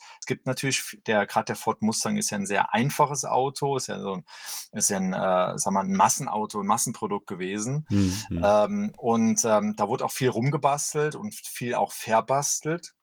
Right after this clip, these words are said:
Speaker 1: Muss man fairerweise dazu sagen. Äh, und es gibt halt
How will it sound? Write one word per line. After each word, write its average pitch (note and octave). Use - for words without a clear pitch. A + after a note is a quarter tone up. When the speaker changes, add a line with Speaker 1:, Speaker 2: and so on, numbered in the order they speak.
Speaker 1:
Muss A2
man G#2+
fairerweise G2+
dazu G2
sagen. C3
Äh, G#3
und -
es -
gibt -
halt A2+